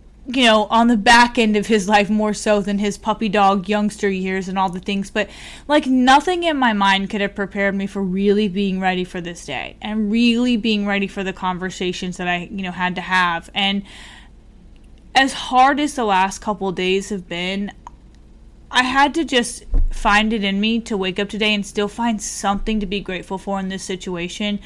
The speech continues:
And as good of a job as I feel like I did doing that,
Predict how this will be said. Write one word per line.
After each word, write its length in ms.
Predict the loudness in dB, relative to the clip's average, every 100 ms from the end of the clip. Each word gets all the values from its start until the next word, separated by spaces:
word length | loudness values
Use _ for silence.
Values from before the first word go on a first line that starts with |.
| -16 -20 -20 -4
And 360 | 2 2 0 -6 -18 -4
as 260 | 0 2 0
good 260 | -2 0
of 120 | 2 0
a 80 |
job 340 | 2 4 6 4
as 100 | 2
I 120 | -2
feel 180 | 0 0
like 180 | 0 0
I 120 | -4
did 300 | 0 -2 -2
doing 320 | -6 -4 0
that, 280 | 2 2